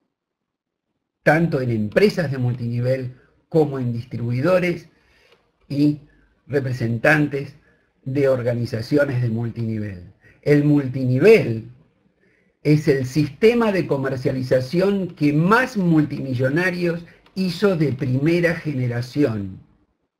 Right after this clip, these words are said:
O sea que no heredaron el dinero de sus padres.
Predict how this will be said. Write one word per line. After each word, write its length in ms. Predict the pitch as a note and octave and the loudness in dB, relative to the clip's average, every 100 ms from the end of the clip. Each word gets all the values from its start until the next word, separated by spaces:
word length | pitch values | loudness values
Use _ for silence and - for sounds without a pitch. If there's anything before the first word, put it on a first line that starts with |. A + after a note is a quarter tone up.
| _ _ _ _ - | _ _ _ _ -10
O 140 | A#2+ | -8
sea 260 | A#2+ C#3+ - | -4 -4 -4
que 140 | B2+ | -2
no 100 | C3 | 0
heredaron 720 | D3+ D3+ D3 C#3 C#3 C#3+ C3 - - | 0 2 2 2 0 -2 -6 -14 -8
el 160 | B2+ | -4
dinero 380 | A#2 A#2+ B2+ B2+ | -2 -2 -2 -2
de 100 | A#2+ | -4
sus 200 | G#2+ A2 | -6 -10
padres. 480 | - G#2 F#2 F2+ F2+ | -8 -10 -10 -16 -20